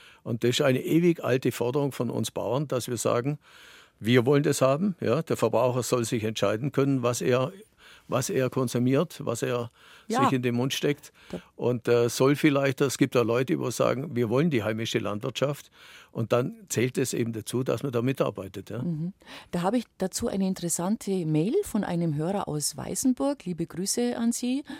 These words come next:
Speaker 2: Ähm, und er sagt, er würde gerne wissen, er hat es selber schon gesehen, dass in Südtirol L K Ws rumfahren mit der Aufschrift Bodenseeobst. Und ob dann da unten Äpfel eingeladen und als Bodenseeobst verkauft werden,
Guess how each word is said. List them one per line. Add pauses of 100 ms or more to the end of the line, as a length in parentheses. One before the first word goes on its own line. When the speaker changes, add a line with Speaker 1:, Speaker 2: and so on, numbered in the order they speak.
(400)
Speaker 2:
Ähm, (140)
und
er
sagt,
er
würde
gerne
wissen,
er
hat
es
selber
schon
gesehen, (340)
dass
in
Südtirol
L
K
Ws
rumfahren
mit
der
Aufschrift (120)
Bodenseeobst.
Und
ob
dann
da
unten
Äpfel
eingeladen
und
als
Bodenseeobst
verkauft
werden,